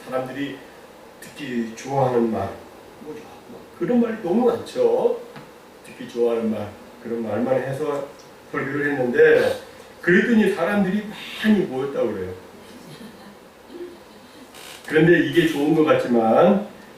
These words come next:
그러나 이렇게 되면 이제 설교가 아니라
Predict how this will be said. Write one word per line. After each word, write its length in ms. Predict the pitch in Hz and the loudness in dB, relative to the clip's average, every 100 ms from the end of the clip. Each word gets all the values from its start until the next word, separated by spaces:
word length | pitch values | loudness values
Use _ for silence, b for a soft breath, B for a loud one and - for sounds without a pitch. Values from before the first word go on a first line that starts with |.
| - | -4
그러나 320 | 151 165 160 | 4 6 6
이렇게 320 | - 151 170 | 4 0 2
되면 640 | 156 147 143 160 190 220 - - - - - | 4 4 6 6 4 2 -2 -18 -20 -18 -14
이제 280 | 107 104 101 95 95 117 - | -10 -10 -10 -12 -14 -12 -6
설교가 400 | 226 254 233 208 | -2 2 4 4
아니라 480 | - 113 98 92 107 | 2 0 -2 -4 -8